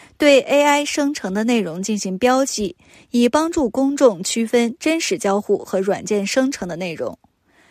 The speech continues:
根据一位政府官员透露，命令中的任务清单将在九十到三百六十五天内得到执行，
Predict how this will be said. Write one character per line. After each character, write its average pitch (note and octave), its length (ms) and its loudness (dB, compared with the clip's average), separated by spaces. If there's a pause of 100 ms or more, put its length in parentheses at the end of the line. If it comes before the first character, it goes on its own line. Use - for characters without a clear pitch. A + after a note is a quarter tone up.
(220)
根 D#4 160 2
据 D4 160 0
一 C4 80 0
位 C#4 240 4
政 C#4 180 0
府 F#3+ 240 -2
官 A#3 220 2
员 G#3+ 160 -2
透 A#3 200 -2
露， G3 220 0 (320)
命 D#4 220 -2
令 C#4+ 180 0
中 C4+ 160 -2
的 C4 140 0
任 B3+ 180 2
务 G3+ 100 -2
清 A#3 240 -2
单 A#3+ 240 2 (280)
将 C#4 200 0
在 B3 300 2
九 E3+ 260 -2
十 F#3+ 280 -4
到 A3 240 2
三 C4+ 260 -2
百 F3 160 -2
六 A#3 180 2
十 G#3+ 140 -4
五 F3+ 100 -4
天 A3+ 220 -2
内 A#3+ 160 0
得 G3 160 -4
到 G3+ 160 0
执 F#3+ 240 -4
行， A#2+ 320 -6